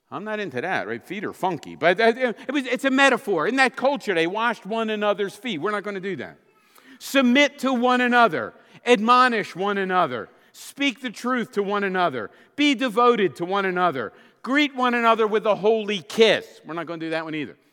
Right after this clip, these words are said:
There, some of them are culturally sensitive, right? But all of those fit under the big umbrella to love one another. So here's what we're gonna do. We're gonna do a little sampling of some of the one another's to show you how they work.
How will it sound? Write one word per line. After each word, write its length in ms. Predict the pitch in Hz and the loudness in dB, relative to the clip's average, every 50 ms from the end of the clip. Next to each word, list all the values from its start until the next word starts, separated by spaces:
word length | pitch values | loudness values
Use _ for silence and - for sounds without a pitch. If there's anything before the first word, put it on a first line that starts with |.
| _ _ _ _ - | _ _ _ _ -6
There, 160 | 208 214 170 - _ | -4 -4 -4 -4 _
some 200 | - - 262 262 | -6 -2 -2 0
of 60 | 254 233 | 0 0
them 140 | 240 226 | -2 -2
are 100 | 220 196 | -2 -4
culturally 840 | - - - - 226 247 220 - - - 208 214 208 185 185 190 180 | -6 -8 -6 -4 -4 -4 -4 -6 -12 -10 -6 -6 -4 -2 -2 -4 -4
sensitive, 760 | - - - 190 175 151 - - 120 95 - 104 85 71 71 | -6 -4 -4 -4 -4 -4 -6 -12 -14 -12 -12 -14 -16 -12 -6
right? 240 | 98 127 180 202 190 - - _ _ _ _ _ _ _ _ _ _ _ _ - | -4 -2 -2 -2 -4 -8 -16 _ _ _ _ _ _ _ _ _ _ _ _ -8
But 180 | 247 240 - - | -8 -8 -8 -4
all 320 | - 233 247 262 269 269 269 | 0 0 2 2 2 0 -2
of 120 | 277 202 | -2 -2
those 320 | 220 240 233 233 220 - - | -2 -2 -2 -2 -4 -6 -10
fit 300 | - - 240 226 - _ - | -8 -6 -4 -4 -6 _ -6
under 420 | 233 269 294 277 277 254 262 247 233 | -4 -4 -2 -2 -2 -2 -2 -2 -2
the 140 | 190 214 | -2 -2
big 240 | 185 160 233 233 185 | -2 -2 -4 -4 -2
umbrella 720 | 226 214 202 190 156 180 214 240 233 196 151 151 160 165 - - _ _ _ - | -2 -2 -2 -2 0 2 4 4 4 4 4 2 2 0 -2 -8 _ _ _ -4
to 100 | - 220 | -2 -2
love 360 | 208 185 175 175 175 175 131 | 0 2 4 4 4 2 0
one 200 | 143 170 175 175 | -2 -4 -4 -4
another. 340 | 170 165 156 139 117 90 73 - _ _ _ _ _ _ _ _ _ _ _ _ | -4 -2 -2 -4 -4 -6 -10 -20 _ _ _ _ _ _ _ _ _ _ _ _
So 100 | - 180 | -4 -4
here's 140 | 185 180 | -2 -2
what 60 | 165 170 | -2 -4
we're 80 | 170 | -4
gonna 100 | 170 147 | -4 -6
do. 180 | 123 131 92 - _ _ _ _ _ _ _ _ | -6 -8 -10 -12 _ _ _ _ _ _ _ _
We're 140 | 175 233 233 | -4 -2 0
gonna 180 | 269 254 247 | 0 0 0
do 180 | 180 180 226 220 | 0 -2 -2 -2
a 40 | 208 | -2
little 200 | 208 196 185 - | -2 -2 -4 -4
sampling 840 | - - - - 214 196 185 170 - - 113 104 92 87 101 117 127 _ _ _ _ - | -8 -10 -6 -2 -2 0 0 -2 -6 -8 -14 -14 -14 -14 -16 -16 -18 _ _ _ _ -12
of 140 | 143 127 | -12 -10
some 200 | - - 196 196 | -6 -6 -4 -4
of 120 | 190 170 135 | -4 -6 -6
the 100 | 156 160 | -8 -8
one 260 | 143 156 175 180 165 | -6 -6 -4 -4 -4
another's 560 | 160 156 156 156 139 104 104 98 101 101 - - | -6 -6 -4 -6 -6 -6 -8 -10 -12 -14 -14 -12
to 120 | - 139 | -12 -10
show 140 | - - 160 | -6 -4 -4
you 140 | 160 147 139 | -4 -2 -2
how 120 | 143 143 | -4 -4
they 120 | 131 127 | -4 -6
work. 260 | 120 113 110 90 76 | -6 -6 -8 -10 -10